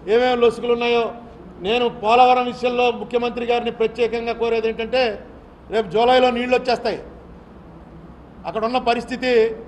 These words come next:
అంత బాగోలేదని చెప్తున్నారు ఇంజనీర్లు. ఆ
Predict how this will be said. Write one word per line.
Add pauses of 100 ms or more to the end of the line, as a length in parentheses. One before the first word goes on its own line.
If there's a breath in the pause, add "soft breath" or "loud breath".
(320)
అంత
బాగోలేదని
చెప్తున్నారు
ఇంజనీర్లు. (1700)
ఆ